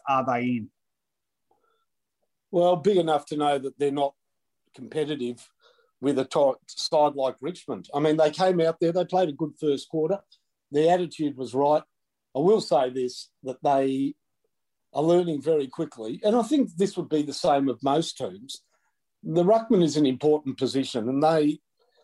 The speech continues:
Speaker 2: have desperately missed what was one of their great strengths last year, was the combination of Marshall and Paddy Ryder.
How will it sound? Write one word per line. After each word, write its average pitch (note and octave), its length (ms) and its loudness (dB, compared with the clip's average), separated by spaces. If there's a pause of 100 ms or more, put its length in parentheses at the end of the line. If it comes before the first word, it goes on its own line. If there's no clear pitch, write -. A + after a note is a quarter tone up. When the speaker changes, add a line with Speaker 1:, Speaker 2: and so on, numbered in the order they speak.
(160)
Speaker 2:
have C3 340 -2
desperately D3+ 540 -4
missed C3+ 420 -4 (420)
what D#3 240 0
was D3 160 -4
one D#3 140 0
of D3 60 -2
their C3+ 100 2
great D#3+ 300 2
strengths - 420 -6
last B2+ 320 0
year, B2+ 160 -4
was A#2 120 -10
the B2+ 60 -10
combination C3 600 0
of A#2+ 60 -4
Marshall B2 520 0 (540)
and B2 420 -2 (220)
Paddy A#2+ 240 -2
Ryder. C3 480 2